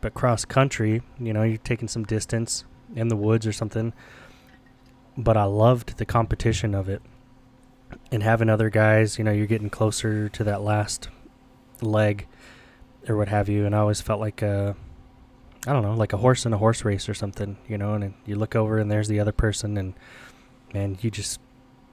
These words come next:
gotta try to figure out when are they gonna start sprinting so you don't sprint too early or too late or, or whatever. I loved it.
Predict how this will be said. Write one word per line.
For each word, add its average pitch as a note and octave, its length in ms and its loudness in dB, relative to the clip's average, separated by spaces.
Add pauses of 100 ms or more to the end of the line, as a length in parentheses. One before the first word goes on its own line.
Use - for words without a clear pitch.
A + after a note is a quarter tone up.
(460)
gotta A2+ 220 4
try A#2+ 160 2
to A2+ 80 4
figure A#2 260 2
out G#2 120 2
when A2+ 140 4
are A#2 100 4
they A2+ 140 4
gonna G#2+ 180 0
start G#2 260 -2
sprinting G#2 440 -2
so - 160 -6
you G#2+ 140 2
don't G#2+ 160 -2
sprint - 300 -6
too A#2 180 0
early G#2+ 400 -2
or G2+ 120 -6
too - 180 -4
late G#2+ 400 -2
or, F#2 100 -8
or - 1080 -20
whatever. G2+ 460 2 (140)
I G#2+ 80 -4
loved G2+ 280 0
it. - 80 -6